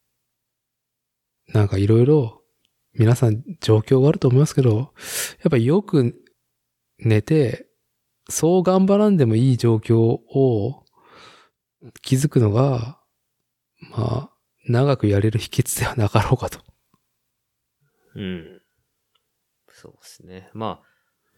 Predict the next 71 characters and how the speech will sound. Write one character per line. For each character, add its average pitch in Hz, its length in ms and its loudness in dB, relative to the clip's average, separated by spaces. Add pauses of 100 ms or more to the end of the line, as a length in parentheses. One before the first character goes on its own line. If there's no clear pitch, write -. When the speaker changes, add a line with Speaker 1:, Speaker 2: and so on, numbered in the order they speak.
(100)
Speaker 2:
無 180 120 -2
理 208 80 2
は 170 120 6
し 156 120 0
な 165 100 2
い 156 80 0
け 175 120 -2
ど、 - 240 -2 (420)
無 151 220 -6
理 196 80 -2
は 185 100 0
し 175 140 -4
な 165 100 -2
い 160 80 -2
け 175 80 -2
ど 127 140 -2
頑 110 240 -4
張 120 160 0
る - 0 -
っ - 20 -10
て - 240 -18
い - 80 -16
う 98 60 -10
の 92 80 -10
が 87 100 -12
大 87 220 -10
事 - 80 -12
で 135 60 -4
す - 280 0
よ - 80 -12
ね。 - 240 -16 (100)
<laughs> - 100 -20
無 131 180 -6
理 147 80 -2
せ 156 140 0
ず 135 120 -2
頑 104 220 -4
張 110 100 0
る 101 60 -4
っ - 40 -14
て - 200 -20
い - 60 -16
う - 80 -20
ね。 - 260 -20
Speaker 1:
は - 40 -20
い。 - 40 -20
Speaker 2:
え 87 300 -14
え。 - 60 -20 (1900)
Speaker 1:
じ 127 160 4
ゃ 107 360 4
あ、 - 500 -8
こ 120 160 0
ん 110 140 2
な 107 140 2
ん 101 100 0
で。 104 260 -4 (480)
ま 139 400 0 (260)
あ、 - 80 -4
あ 143 40 -2
と 135 140 2
は 117 60 0
新 170 300 0
服 127 320 0
部 127 80 -2
製 135 220 0
作 131 240 0
所 131 120 2
の 139 180 0
新 139 280 0
し - 140 -6
い、 127 280 0